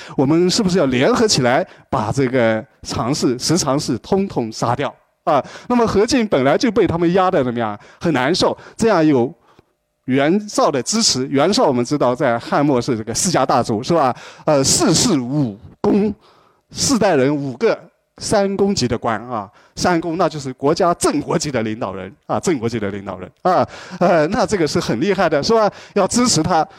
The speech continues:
所以他就怎么样？准备要来消灭十常侍。但是消息走漏了，十常侍立马奋起反击啊。那么走漏的原因主要是怎么样？何进跟自己的，呃，姐姐，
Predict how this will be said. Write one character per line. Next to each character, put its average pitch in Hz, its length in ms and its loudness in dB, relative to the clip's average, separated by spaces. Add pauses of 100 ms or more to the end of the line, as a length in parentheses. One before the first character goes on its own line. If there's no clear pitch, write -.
(120)
所 240 160 2
以 170 100 4
他 185 200 0
就 185 120 2
怎 143 80 0
么 135 80 0
样？ 113 200 2
准 139 260 0
备 180 260 0 (220)
要 180 240 2
来 131 260 2
消 254 360 2
灭 214 240 2
十 139 240 0
常 123 240 -2
侍。 151 200 2 (400)
但 269 160 2
是 208 160 0
消 262 320 2
息 240 240 -2
走 143 260 0
漏 214 200 2
了， 175 180 2 (280)
十 226 160 0
常 185 200 2
侍 190 180 0
立 240 260 4
马 117 240 0
奋 180 280 0
起 123 320 -6
反 113 320 -4
击 226 300 -2 (240)
啊。 123 200 2 (240)
那 240 80 0
么 226 140 4
走 151 220 2
漏 262 120 2
的 233 100 4
原 156 240 4
因 233 140 0
主 123 160 -2
要 165 140 4
是 202 140 -2
怎 135 100 -2
么 123 80 -2
样？ 110 160 2
何 143 240 0
进 190 240 2
跟 220 220 0
自 240 200 0
己 220 180 -2
的， 143 200 2 (440)
呃， 147 500 2 (1200)
姐 156 160 -2
姐， 202 240 4